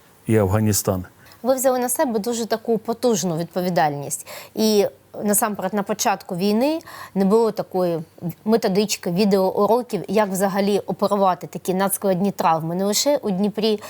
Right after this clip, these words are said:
Speaker 2: а й усією Україною, там, де це було можливим.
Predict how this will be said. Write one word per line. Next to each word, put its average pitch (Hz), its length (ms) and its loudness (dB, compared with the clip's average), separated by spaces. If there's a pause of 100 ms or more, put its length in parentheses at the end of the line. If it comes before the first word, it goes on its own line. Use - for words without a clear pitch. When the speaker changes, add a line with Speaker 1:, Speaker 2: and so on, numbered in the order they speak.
(220)
Speaker 2:
а 247 140 2
й 233 100 2
усією 196 500 2
Україною, 202 640 0
там, 202 240 0
де 180 80 -2
це 202 220 0
було 180 260 2
можливим. 170 560 0